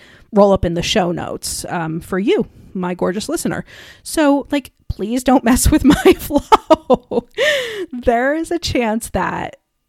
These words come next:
I mean, okay, for the majority of us, especially solopreneurs who have not outsourced podcast production, we have spent time, trial and error, and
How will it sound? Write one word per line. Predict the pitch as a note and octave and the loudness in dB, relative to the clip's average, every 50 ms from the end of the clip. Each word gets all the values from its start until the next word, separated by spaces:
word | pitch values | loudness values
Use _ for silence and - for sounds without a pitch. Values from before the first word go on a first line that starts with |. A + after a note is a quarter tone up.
| _ _ _ | _ _ _
I | - A#3 | 0 2
mean, | A3 A3 G#3 | 2 2 2
okay, | - G3+ - F#3 - - | 0 -2 -2 -2 -6 -2
for | - A3 | 0 2
the | G#3+ | 2
majority | A3+ A3+ F#3+ - C4 C4 C4 B3 G#3+ | 2 2 2 4 4 6 6 4 2
of | C4 A3+ | 0 -2
us, | - - - - | -4 -8 -6 -6
especially | A3+ - - - - B3+ A#3 - - A3 G#3 F#3+ G3 F3+ - - | -8 -8 -6 -4 -4 -4 -2 -2 -4 -6 -6 -6 -6 -8 -8 -10
solopreneurs | - - - B3+ B3 B3+ C#4+ C#4+ - - D#4 C#4 D4 D4+ E4+ G4+ A4+ - - - - _ - - - - _ _ _ - | -10 -2 2 4 4 6 4 2 0 0 -2 0 0 0 -2 -2 -4 -8 -12 -12 -12 _ -18 -18 -18 -18 _ _ _ -4
who | - A#3 | 0 0
have | G#3+ G#3 F3 | 0 0 0
not | F#3+ F#3 F#3 F3+ F3+ F#3+ A3 B3 - _ _ | 0 -2 -2 -2 0 0 0 -2 -2 _ _
outsourced | - - G3 A#3+ - - - D4+ D4 D#4+ - - | -6 -4 -4 -4 -4 -6 -6 -4 -4 -4 -4 -6
podcast | - - G3+ G3 G#3 - - G3 - - | -6 -6 -6 -6 -6 -6 -10 -12 -10 -10
production, | - - - E3+ G#3 - - E4 F4+ G4+ A4 _ _ - - - - _ _ - - _ - - _ _ _ - | -10 -8 -8 -8 -8 -8 -6 -6 -6 -6 -8 _ _ -20 -20 -20 -20 _ _ -20 -20 _ -20 -20 _ _ _ -10
we | - F#3 G3 B3+ C#4+ D#4+ | -6 -2 -2 0 -2 -2
have | - - E4+ E4 | -4 -4 -6 -6
spent | - - - - B3 A3 G#3+ F#3+ - _ _ - | -6 -6 -4 -2 -2 0 -2 -4 -8 _ _ -10
time, | - - - - - G#3+ A3 A3+ A#3 A#3 A#3 A#3+ A#3+ B3 B3 B3 - _ _ _ _ _ _ - | -10 -10 -8 -6 -4 -2 -2 0 0 0 -2 -2 -2 -2 -4 -4 -8 _ _ _ _ _ _ -14
trial | - - - - G#3 A3 - B3+ C#4 C#4+ D4 | -10 -8 -6 -4 -2 -2 0 0 0 0 0
and | D4 C#4+ | -2 -2
error, | - G#3+ G#3 G#3 G3+ G3 G3 G3 F#3+ F#3+ F#3+ - _ _ _ _ - | -2 -2 0 0 2 2 0 0 0 -2 -4 -6 _ _ _ _ -4
and | F#3 F3+ | -4 -4